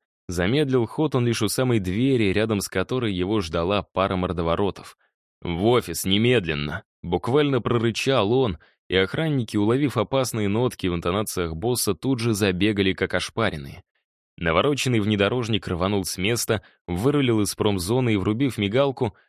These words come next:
помчался по пустынным в ночное время улицам. Очень скоро вдалеке показались всем известные небоскребы делового центра столицы России.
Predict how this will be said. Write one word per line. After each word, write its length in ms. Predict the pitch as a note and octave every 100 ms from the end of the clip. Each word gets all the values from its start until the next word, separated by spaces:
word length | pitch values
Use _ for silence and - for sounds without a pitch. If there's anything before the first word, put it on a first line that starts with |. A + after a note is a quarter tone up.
| _ _ C#3
помчался 580 | C3 - D3+ C3+ A#2+
по 120 | G2+ G2+
пустынным 640 | F#2 - B2+ C3 A2+ G2
в 80 | E2
ночное 480 | D#2 - G2+ F#2 D2+
время 320 | E2+ F2 D#2
улицам. 560 | F2 D2 - - - - _ _ _ _ _
Очень 300 | A2 - C3+
скоро 340 | - E3 E3+
вдалеке 420 | B2 A2+ B2+ B2+ F3
показались 540 | B2+ B2 C3 D3+ G2+
всем 260 | - C3 A#2
известные 540 | F2 F#2+ A#2 G#2+ G#2+
небоскребы 720 | G#2 G2 F#2+ - A2+ C3 A2
делового 460 | F#2 F#2+ F2+ A2 G2
центра 480 | - G#2 A#2 A2+ G2+
столицы 560 | - D#2+ D#2+ F2+ -
России. 600 | F2 D#2 - G#2+ D2+ D2